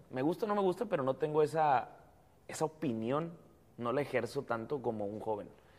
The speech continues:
Entonces, la verdad, el, el, la retroalimentación que tenemos en ese sentido de la música que hacemos, eh, como está muy directamente relacionada a la juventud y a lo que nos está escuchando ahorita,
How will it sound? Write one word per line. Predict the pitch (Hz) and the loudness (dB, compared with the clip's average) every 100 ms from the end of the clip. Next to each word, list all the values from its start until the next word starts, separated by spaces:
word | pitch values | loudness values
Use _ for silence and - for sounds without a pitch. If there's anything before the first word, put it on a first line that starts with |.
| - | -20
Entonces, | - 120 135 135 - - - - - - _ _ - _ - - | -10 -4 -4 -6 -16 -20 -20 -20 -20 -20 _ _ -20 _ -20 -2
la | 135 | 2
verdad, | 127 123 147 151 - | 6 8 10 8 4
el, | 131 123 117 | 4 6 4
el, | 117 113 110 | 4 4 6
la | 127 | 6
retroalimentación | 123 117 117 113 110 104 123 | 6 4 2 0 -4 -4 -4
que | 143 | -4
tenemos | 139 117 135 135 | -4 -4 -2 -2
en | |
ese | 131 | -4
sentido | 135 117 101 135 147 | -4 -6 -2 2 4
de | 120 | 4
la | |
música | 107 110 131 131 | 2 -4 -4 -4
que | 120 | -4
hacemos, | 104 - 123 143 160 - - - - - - | -6 0 0 0 -4 -12 -20 -20 -20 -20 -10
eh, | - 104 101 | -4 -2 -2
como | 107 104 | -4 -6
está | 98 - 120 131 120 - - - - _ _ | -6 0 2 2 -2 -12 -20 -20 -20 _ _
muy | - 127 | -4 0
directamente | 139 135 127 123 127 127 123 | 2 2 0 -2 -4 -2 -2
relacionada | 107 98 104 123 120 95 - | -2 -4 -2 2 2 0 -6
a | 104 | -8
la | 98 | -6
juventud | - 131 131 151 143 | -4 -2 -2 -2 -2
y | |
a | |
lo | 107 98 | -2 -4
que | |
nos | 101 104 | -8 -10
está | 104 | -12
escuchando | 104 117 127 139 | -12 -4 0 2
ahorita, | 151 156 | 4 2